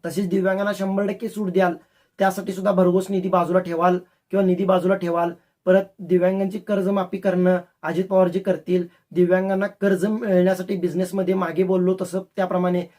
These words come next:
कर्ज मिळण्यासाठी जसं लखपती दिदी करणं हे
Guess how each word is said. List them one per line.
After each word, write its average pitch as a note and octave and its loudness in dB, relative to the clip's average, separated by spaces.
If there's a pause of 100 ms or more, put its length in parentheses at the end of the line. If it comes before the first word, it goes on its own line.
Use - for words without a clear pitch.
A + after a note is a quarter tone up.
(180)
कर्ज F#3 0
मिळण्यासाठी F#3+ -2
जसं F3+ -4 (840)
लखपती F#3 -2
दिदी F#3+ -4
करणं G3 0 (480)
हे G3+ 0